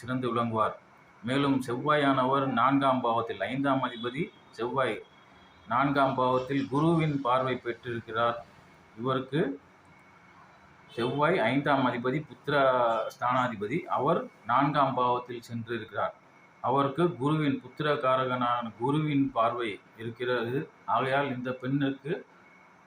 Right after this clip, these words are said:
மருத்துவத்துறையில் தேர்ச்சி பெற்று பின்னர் அரசு மருத்துவமனையிலே,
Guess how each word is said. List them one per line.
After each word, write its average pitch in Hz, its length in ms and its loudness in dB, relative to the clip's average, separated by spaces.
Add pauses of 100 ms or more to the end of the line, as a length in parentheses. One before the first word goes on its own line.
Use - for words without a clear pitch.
(320)
மருத்துவத்துறையில் 147 800 0 (240)
தேர்ச்சி 139 400 -4
பெற்று 127 300 -4 (520)
பின்னர் 165 320 2 (440)
அரசு 170 320 0 (120)
மருத்துவமனையிலே, 135 920 0